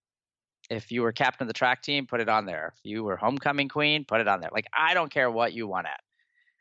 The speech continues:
It can be anything. It can be, you know, you're, you were champion of, uh, you know, the track champion for your state. Like, we just found that there's this, that h-,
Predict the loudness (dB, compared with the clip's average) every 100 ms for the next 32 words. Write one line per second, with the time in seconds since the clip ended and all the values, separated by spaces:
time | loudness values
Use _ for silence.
0 | _ _ _ _ _ _ _ _ -2 2
1 | 2 2 0 2 -2 -2 -6 -10 -10 -10
2 | -8 -2 -2 0 0 0 0 0 0 0
3 | 0 -2 -2 2 0 0 0 0 0 0
4 | 0 2 2 0 -2 -4 0 2 4 4
5 | 2 0 -4 _ -6 -4 -4 -2 -2 0
6 | 0 2 0 -2 -2 -2 -2 -2 -2 -2
7 | -2 -2 -10 -20 -18 -20 -14 -2 2 2
8 | 4 2 2 0 4 4 4 0 -2 0
9 | 0 -2 -10 -10 -18 _ _ _ _ _
10 | _ -2 -2 -2 -10